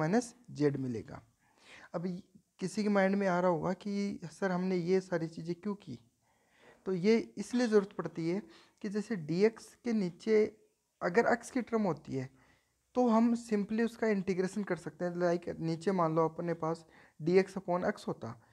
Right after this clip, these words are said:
तो अपन कहते हैं कि वन upon x का इंटीग्रेशन क्या होता है, log x होता है, but डीएक्स upon y plus z है तो y plus z का इंटीग्रेशन अपने पास पॉसिबल नहीं है।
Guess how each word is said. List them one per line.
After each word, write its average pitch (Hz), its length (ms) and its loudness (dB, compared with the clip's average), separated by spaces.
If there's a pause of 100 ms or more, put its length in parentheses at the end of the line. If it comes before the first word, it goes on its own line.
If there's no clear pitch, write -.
(200)
तो 190 80 0
अपन 196 160 -2
कहते 180 240 -4
हैं 180 60 -4
कि 196 60 -4
वन 175 220 0
upon 180 300 -2
x - 80 -14
का 185 120 -8
इंटीग्रेशन 165 520 -4
क्या 175 120 -2
होता 160 220 -4
है, 214 160 -6
log 139 240 -2
x - 180 -12
होता 139 220 -12
है, 123 100 -16 (460)
but 190 220 -6
डीएक्स 175 380 -2
upon 214 340 -2
y 175 160 4
plus 220 320 -2
z 185 200 2
है 143 180 -4 (320)
तो 170 60 -2 (100)
y 185 220 6
plus 233 240 0
z 208 200 4
का 214 60 4
इंटीग्रेशन 208 480 0
अपने 196 320 -6 (120)
पास 196 280 0
पॉसिबल 190 360 -2
नहीं 127 260 -2
है। 131 100 -8